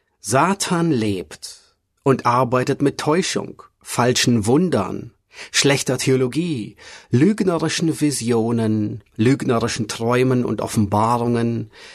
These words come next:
sowie trügerischen Lehrern, die es auf Geld, Macht und Einfluss abgesehen haben. Er ist lebendig und wohlauf.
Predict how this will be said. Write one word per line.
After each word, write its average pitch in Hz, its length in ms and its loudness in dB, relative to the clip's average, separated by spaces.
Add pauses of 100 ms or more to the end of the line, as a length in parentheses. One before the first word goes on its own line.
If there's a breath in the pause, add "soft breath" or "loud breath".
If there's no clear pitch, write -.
(180 loud breath)
sowie 135 380 2
trügerischen 160 800 0
Lehrern, 113 760 -2 (320)
die - 100 4
es - 140 0
auf - 220 -2
Geld, 131 600 0
Macht - 560 -2
und 139 180 2
Einfluss 131 560 0
abgesehen 98 640 0
haben. 90 520 -4 (1200 soft breath)
Er 143 180 2
ist 131 180 -2
lebendig 160 640 0
und 180 120 -2
wohlauf. 185 680 -4